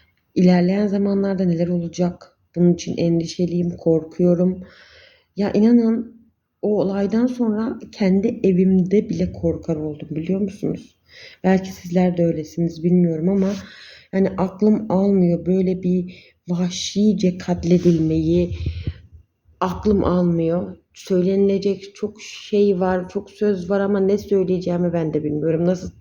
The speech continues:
sözlerimi toparlayacağımı da bilmiyorum. Yanlış bir şey de söylemek istemiyorum.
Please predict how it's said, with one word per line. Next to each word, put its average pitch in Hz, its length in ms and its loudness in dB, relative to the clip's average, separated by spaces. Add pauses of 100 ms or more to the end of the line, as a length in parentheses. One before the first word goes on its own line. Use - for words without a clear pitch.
sözlerimi 170 580 0
toparlayacağımı 156 800 -4
da - 140 -4
bilmiyorum. - 440 0
Yanlış 170 360 0
bir - 60 -16
şey - 160 -6
de 135 80 0
söylemek 160 500 -4
istemiyorum. 160 640 -4